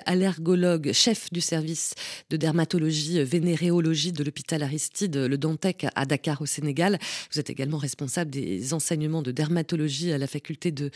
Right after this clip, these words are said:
médecine. Quelles sont les, les allergies les plus fréquentes, euh, chez les femmes et chez vos patientes ?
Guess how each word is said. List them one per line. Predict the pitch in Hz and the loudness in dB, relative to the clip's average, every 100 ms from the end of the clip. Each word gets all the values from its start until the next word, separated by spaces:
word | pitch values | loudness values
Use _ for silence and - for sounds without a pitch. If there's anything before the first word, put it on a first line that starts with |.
| - - - | -10 -12 0
médecine. | 180 190 - - 294 240 - - - - | 2 4 4 4 6 4 2 -6 -10 -4
Quelles | 285 | 0
sont | - 359 | 2 4
les, | 277 | 6
les | 208 185 | 6 4
allergies | 220 233 269 | 4 4 4
les | 302 | 4
plus | - 226 | 4 0
fréquentes, | - 240 226 214 220 - | 2 4 4 4 2 2
euh, | 175 160 160 | 2 2 2
chez | - 180 | 2 2
les | 165 | 0
femmes | - 147 196 | 0 2 2
et | |
chez | - | 2
vos | 151 | 0
patientes ? | 151 156 - 147 170 | 0 0 0 -2 -2